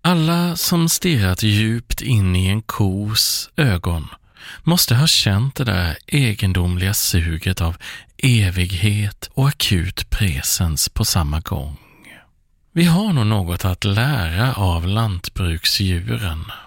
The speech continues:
men kan de lära sig något av oss? Över det funderar Lars Hermansson.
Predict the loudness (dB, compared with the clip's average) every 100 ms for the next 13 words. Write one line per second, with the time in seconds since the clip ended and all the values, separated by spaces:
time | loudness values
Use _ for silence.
0 | _ -4 0 2 2 -2 -4 -10 -14 -16
1 | -20 -2 2 2 2 2 2 0 0 2
2 | 2 2 0 0 0 0 0 -2 -4 -8
3 | -10 -16 _ _ _ _ _ 0 2 2
4 | 2 2 2 -2 -10 -8 0 2 2 2
5 | 2 2 2 0 -2 -6 -8 -6 0 2
6 | 2 0 -2 -2 0 -2